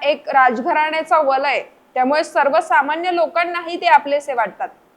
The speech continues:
भावनिक स्वभाव असल्याने लोकांच्या गळ्यातील ते ताईत बनलेत. स्पष्ट वक्तेपणा,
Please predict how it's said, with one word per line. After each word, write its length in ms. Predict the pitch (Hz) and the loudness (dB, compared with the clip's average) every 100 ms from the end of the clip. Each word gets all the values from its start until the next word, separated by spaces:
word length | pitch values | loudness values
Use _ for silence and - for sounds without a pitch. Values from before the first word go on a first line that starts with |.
| _ _ _ | _ _ _
भावनिक 480 | 214 240 247 277 302 | 4 6 6 2 -4
स्वभाव 360 | 330 277 285 285 | -4 0 2 0
असल्याने 460 | 277 302 302 294 | -2 -4 -2 -2
लोकांच्या 460 | 285 247 269 269 302 | -2 -2 -2 -2 -4
गळ्यातील 560 | 254 262 285 294 302 302 | 0 2 2 0 -6 -4
ते 80 | |
ताईत 360 | 302 269 262 233 | 2 4 4 2
बनलेत. 360 | 226 220 196 165 _ _ _ - | -6 -6 -6 -8 _ _ _ -12
स्पष्ट 440 | - 269 277 320 | 0 0 2 2
वक्तेपणा, 600 | 294 285 302 277 269 285 | 2 0 -4 -4 -2 -4